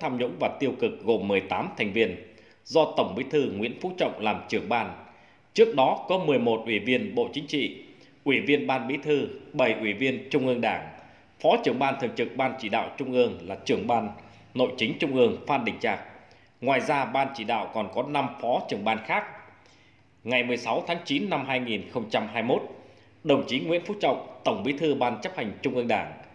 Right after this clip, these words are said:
trưởng Ban Chỉ đạo Trung ương về phòng chống tham nhũng và tiêu cực, ký ban hành quy định số ba hai Q D T U, quy định về chức năng, nhiệm vụ, quyền hạn,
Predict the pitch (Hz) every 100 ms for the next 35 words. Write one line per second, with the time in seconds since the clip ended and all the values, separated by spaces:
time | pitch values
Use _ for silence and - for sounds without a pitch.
0 | - - - 147 214 139 120 117 113 101
1 | - 131 127 110 104 - 107 - 113 175
2 | 151 123 113 - 127 - 117 - 107 -
3 | - 131 208 165 120 117 95 135 131 120
4 | - 101 151 123 131 139 123 110 95 -
5 | - - - - - 160 139 131 139 131
6 | 127 123 101 - - 180 156 139 104 107
7 | - 226 170 151 107 98 113 151 214 131
8 | 143 - - - _ _ _ _ _ _
9 | - 151 107 123 113